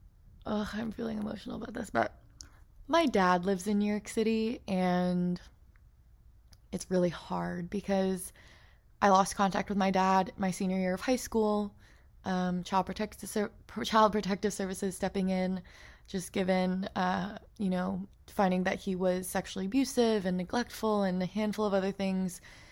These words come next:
in, like, the first two decades of my life, and I think really ruling that it wasn't safe to have that relationship. Um, in the last several years over Instagram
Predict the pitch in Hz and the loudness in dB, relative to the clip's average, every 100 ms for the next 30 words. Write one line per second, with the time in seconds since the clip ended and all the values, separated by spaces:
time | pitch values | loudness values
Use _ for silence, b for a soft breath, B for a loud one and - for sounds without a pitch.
0 | B B - 196 185 185 180 190 202 180 | B B -2 0 0 -2 -4 -4 -4 -4
1 | 202 185 185 196 196 180 190 180 185 311 | -4 -4 -4 -6 -4 -2 0 0 0 0
2 | - 190 180 180 - 185 196 196 190 190 | 0 0 0 -2 -2 -2 0 0 0 0
3 | 180 185 185 185 190 196 208 180 196 - | 0 -2 -2 -2 -2 -2 -2 -2 -2 -2
4 | 196 - 208 208 202 196 196 - 196 233 | -4 -4 -4 -4 -2 -2 -4 -4 -4 -6
5 | - - - b b b b b b b | -8 -12 -20 b b b b b b b
6 | b b 214 208 196 196 202 190 190 196 | b b 2 4 4 4 4 6 6 4
7 | - - 185 196 196 185 190 294 - 196 | 0 0 2 4 2 2 0 0 0 0
8 | 185 - 185 - 190 190 190 190 202 | -2 -2 -4 -4 -4 -4 -2 -2 -4